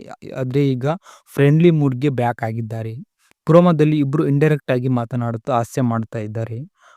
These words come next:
ಅವರ ಬಾಂಡಿಂಗ್ ಸ್ಟಿಲ್ ಇಂಟ್ಯಾಕ್ಟ್, ಬ್ರೇಕಪ್ ಅಲ್ಲ, ಮಿಸ್‌ಅಂಡರ್‌ಸ್ಟ್ಯಾಂಡಿಂಗ್ ಮಾತ್ರ. ಒಟ್ಟಿನಲ್ಲಿ ಇವತ್ತಿನ ಎಪಿಸೋಡ್ ಫುಲ್ ಡ್ರಾಮಾ, ಟೆನ್ಷನ್ ಕಾಂಬೋ ಆಗಿರೋದು ಖಚಿತ. ಮಾಳು ಅಣ್ಣನಿಗೆ ಇದು ಬಿಗ್ ಟೆಸ್ಟ್ ವೀಕ್ ಅಂತಾನೆ ಹೇಳ್ಬೋದು.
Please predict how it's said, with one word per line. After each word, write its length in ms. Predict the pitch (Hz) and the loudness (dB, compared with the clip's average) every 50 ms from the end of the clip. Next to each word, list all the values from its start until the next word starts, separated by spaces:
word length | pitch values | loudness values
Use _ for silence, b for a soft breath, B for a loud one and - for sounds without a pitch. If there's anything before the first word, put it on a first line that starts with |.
| b b | b b
ಅವರ 140 | 143 143 151 | 2 4 4
ಬಾಂಡಿಂಗ್ 460 | 147 135 131 135 139 151 160 160 143 - | 4 4 4 4 4 4 4 2 0 -2
ಸ್ಟಿಲ್ 280 | - - 147 151 156 | -2 -2 0 0 0
ಇಂಟ್ಯಾಕ್ಟ್, 460 | 139 131 135 131 127 147 147 - _ _ - - | 0 0 -2 -2 -2 -2 -4 -4 _ _ -12 -6
ಬ್ರೇಕಪ್ 440 | 143 127 143 139 - 147 127 - - | -2 0 0 0 0 -2 -4 -2 -2
ಅಲ್ಲ, 180 | 123 120 120 135 - _ _ _ - | -2 0 0 -2 -4 _ _ _ -6
ಮಿಸ್‌ಅಂಡರ್‌ಸ್ಟ್ಯಾಂಡಿಂಗ್ 840 | 147 131 - - 151 143 139 139 131 - 127 120 120 131 139 135 117 | -6 -4 -2 0 0 2 2 0 -2 -2 -2 0 2 2 2 2 0
ಮಾತ್ರ. 320 | 110 110 107 - 113 - 110 110 113 _ _ _ _ _ _ _ _ - | 0 -2 -4 -6 -8 -8 -8 -8 -8 _ _ _ _ _ _ _ _ -2
ಒಟ್ಟಿನಲ್ಲಿ 460 | 143 139 - 175 175 170 165 165 170 | -2 0 2 2 2 4 4 2 2
ಇವತ್ತಿನ 420 | 165 147 139 147 143 - - 147 143 | 2 0 0 0 -2 0 0 0 0
ಎಪಿಸೋಡ್ 460 | 131 127 123 - 127 - 151 139 123 | 0 0 -2 -6 -8 -4 -4 -4 -4
ಫುಲ್ 280 | - - 139 147 147 | -2 -2 0 0 0
ಡ್ರಾಮಾ, 380 | 131 - 131 127 127 131 131 131 139 | 0 0 0 0 0 0 0 -2 -4
ಟೆನ್ಷನ್ 520 | - - 127 123 131 - - 139 131 131 | -4 -4 -2 -2 -2 -2 -2 -2 -2 -2
ಕಾಂಬೋ 340 | 120 - 127 127 131 131 127 | -2 -4 -4 -4 -2 -2 -2
ಆಗಿರೋದು 440 | 120 120 117 120 120 117 120 139 135 | -2 -2 -4 -4 -4 -4 -4 -4 -6
ಖಚಿತ. 400 | - 120 117 - 123 110 - 120 113 110 113 - b b b b b b b b b | -4 -6 -8 -6 -8 -10 -8 -8 -8 -8 -10 -12 b b b b b b b b b
ಮಾಳು 280 | - 139 151 165 175 170 | 4 6 6 8 8 6
ಅಣ್ಣನಿಗೆ 400 | 165 160 160 156 151 147 139 151 | 6 4 4 2 2 2 0 0
ಇದು 180 | 143 135 156 147 | 0 0 0 0
ಬಿಗ್ 300 | 127 123 135 135 131 151 - - | 0 -2 -4 -4 -4 -6 -6 -4
ಟೆಸ್ಟ್ 280 | 139 131 - - - 170 | -4 -6 -4 -4 -2 -2
ವೀಕ್ 320 | 135 123 131 131 - - | -2 0 -2 -2 -2 -2
ಅಂತಾನೆ 340 | 135 123 113 - 123 127 123 | -2 -2 -2 -2 -2 -2 -2
ಹೇಳ್ಬೋದು. 480 | 113 113 107 107 110 107 104 110 107 | -2 -4 -4 -6 -6 -8 -8 -8 -10